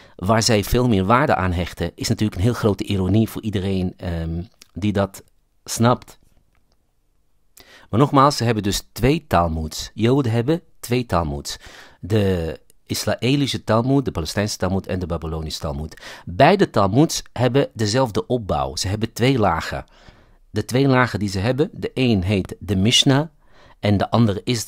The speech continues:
de Gemara. De meeste Joden, zoals ze zelf toegeven, hebben deze boeken nooit of niet goed bestudeerd. Ehm, met name de Mishnah. En wat is de Mishnah? Het is wat ooit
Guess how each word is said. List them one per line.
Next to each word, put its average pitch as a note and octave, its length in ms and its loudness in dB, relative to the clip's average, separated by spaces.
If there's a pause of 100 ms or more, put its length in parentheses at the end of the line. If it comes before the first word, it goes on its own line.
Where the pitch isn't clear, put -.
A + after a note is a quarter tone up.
(100)
de G#2 200 -4
Gemara. E2+ 580 -2 (920)
De A#2 160 2
meeste C3+ 440 6
Joden, A#2+ 480 0
zoals - 300 -2
ze - 80 0
zelf G#2+ 280 0
toegeven, G#2 480 -6
hebben G#2+ 180 -4
deze A#2+ 240 -2
boeken A2 380 -2 (260)
nooit C#3 560 6 (280)
of - 160 -2
niet D3+ 180 4
goed F#2+ 180 -4
bestudeerd. F#2 720 -2
Ehm, E2 560 -6 (680)
met D#3+ 200 0
name D#3 320 4
de F#2+ 100 0
Mishnah. F#2 480 2 (680)
En A2 60 0
wat C#3+ 140 2
is B2+ 120 0
de G#2 80 -2
Mishnah? C#3+ 500 2 (240)
Het A#2 160 -4
is A2+ 100 -2
wat A2+ 200 0
ooit A#2 260 -2